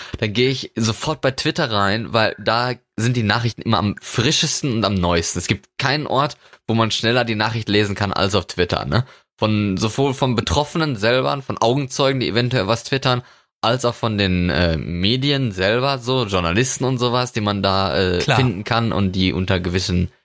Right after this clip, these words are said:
Speaker 2: Tags dann schreiben, dass man das dann thematisch sortiert kriegt, die Tweets, ne?
Speaker 1: Mhm.
Speaker 2: Und deswegen mag ich eigentlich Twitter. Ähm, ja. Was er da jetzt daran verliert, ja, hab ich ja schon gesagt, dass er sich jetzt vielleicht dann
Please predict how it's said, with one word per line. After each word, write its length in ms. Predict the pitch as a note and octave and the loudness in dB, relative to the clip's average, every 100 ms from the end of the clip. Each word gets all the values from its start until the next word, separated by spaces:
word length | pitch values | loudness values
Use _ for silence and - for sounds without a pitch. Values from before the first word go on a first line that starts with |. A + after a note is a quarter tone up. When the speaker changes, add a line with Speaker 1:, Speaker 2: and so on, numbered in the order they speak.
| - | -8
Speaker 2:
Tags 420 | - C3 C3 - | -2 0 0 -2
dann 200 | - B2 | -2 0
schreiben, 380 | B2 A#2 A#2+ B2 | -2 -2 0 0
dass 160 | G#2+ - | -2 -2
man 120 | F#2 | -2
das 140 | F#2 | -2
dann 180 | - F#2+ | -2 -2
thematisch 500 | - F#2+ F#2 G2 G2+ | 0 2 2 0 -2
sortiert 420 | - F#2+ - D#3 - | 0 0 0 -2 -2
kriegt, 320 | G3 G3+ - | -2 -2 -2
die 120 | C3+ | -4
Tweets, 540 | D3+ - F#3+ G#3 - | -4 0 0 0 -2
ne? 200 | F#2+ B2+ - _ _ _ | 0 0 -2 _ _ _
Speaker 1:
Mhm. 340 | C3+ F#2+ B2 C#3 _ _ _ _ _ _ _ | -2 2 0 -2 _ _ _ _ _ _ _
Speaker 2:
Und 280 | B2+ B2+ - | -2 0 0
deswegen 640 | C#3+ - C3 B2 A#2 E2+ | -2 0 2 0 -2 0
mag 220 | G2+ G#2+ | 0 0
ich 120 | G#2+ - | -2 -2
eigentlich 260 | G2 F#2+ | 0 0
Twitter. 440 | - A2+ F#2 G2 - | -2 -2 0 0 -2
Ähm, 600 | G2 F#2+ F#2 F2+ F2+ E2+ - _ _ _ | 0 2 2 0 -2 -6 -8 _ _ _
ja. 260 | G2 E2+ - _ _ _ _ _ _ _ _ - | 0 0 -2 _ _ _ _ _ _ _ _ -10
Was 280 | A#2+ A2 A2 | -2 -2 0
er 140 | G2+ | 0
da 100 | A#2 | 2
jetzt 260 | A#2 A2+ - | 0 -2 -2
daran 180 | G#2+ A#2 | -2 0
verliert, 400 | A2 G#2 C#3 B2+ | 0 0 0 0
ja, 120 | G#2 | 0
hab 100 | A2 | 0
ich 100 | A2+ | -2
ja 60 | |
schon 180 | G#2+ A2 | 0 0
gesagt, 280 | F#2+ F#2+ - | 0 0 0
dass 140 | F#2 | 0
er 80 | F#2+ | 0
sich 180 | F2+ F#2+ | 0 0
jetzt 180 | G#2 - | 0 0
vielleicht 260 | F#2 F#2+ | -2 0
dann 200 | G2 F2+ | 0 -2